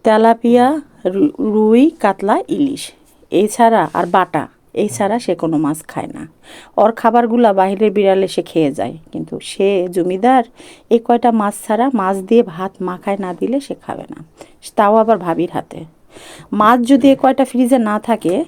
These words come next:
একটা, এই কয়টার মধ্যে একটা বাজার থেকে কিনে নিয়ে এসে কুটে ভেসে রান্না করে তাকে খাবার দেয়। তো এই তো মা বসে আছে বারান্দায়, পান খাচ্ছে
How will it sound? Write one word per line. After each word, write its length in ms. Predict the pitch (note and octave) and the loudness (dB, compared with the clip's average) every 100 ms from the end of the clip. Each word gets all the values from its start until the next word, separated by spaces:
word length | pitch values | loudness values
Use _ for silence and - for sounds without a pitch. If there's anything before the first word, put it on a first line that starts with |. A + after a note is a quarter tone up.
| - _ | -10 _
একটা, 400 | - - _ E3+ | -8 -8 _ 0
এই 180 | D3 F#3 - | 2 -2 0
কয়টার 340 | F#3+ G3 G#3+ | 0 2 0
মধ্যে 260 | G#3 F3+ E3+ | 0 0 -2
একটা 380 | E3+ - G#3 | -2 -4 -4
বাজার 380 | A#3 F3+ F#3 A3 A3 | 0 2 4 2 2
থেকে 240 | A3+ A3+ | -4 -2
কিনে 360 | A3+ G#3+ G#3+ G#3+ | -4 -2 0 2
নিয়ে 240 | G#3+ A3 | 2 2
এসে 200 | G#3+ - | 0 0
কুটে 420 | A3+ G#3 F#3 G#3+ G3+ | 0 -4 -2 0 2
ভেসে 400 | F#3+ F#3 A#3 A3+ | 0 0 0 4
রান্না 440 | F#3 F#3 G3 A3 | 2 2 0 -2
করে 320 | A3 F3 A3+ | 0 0 0
তাকে 260 | C#4 D#3 C#3 | -2 -6 -6
খাবার 340 | - G#2 - - | -6 -6 -6 -6
দেয়। 180 | F#2 D#3+ - - - - - _ | -6 -6 -12 -20 -20 -20 -20 _
তো 120 | G3+ - | -2 2
এই 180 | B3+ B3+ - | 2 2 2
তো 180 | A3 - _ _ _ - - _ G#3+ | 0 -2 _ _ _ -20 -20 _ 0
মা 180 | A#3 | 2
বসে 320 | A#3 A#3+ B3+ A#3+ | 2 2 4 2
আছে 260 | A#3 B3+ | 4 0
বারান্দায়, 540 | G#3+ G3 G3+ G3+ A3 C4+ - | 2 0 0 0 0 0 -4
পান 240 | G3 F#3+ | -4 -4
খাচ্ছে 520 | - G3 - - C4 | -4 -4 -4 0 0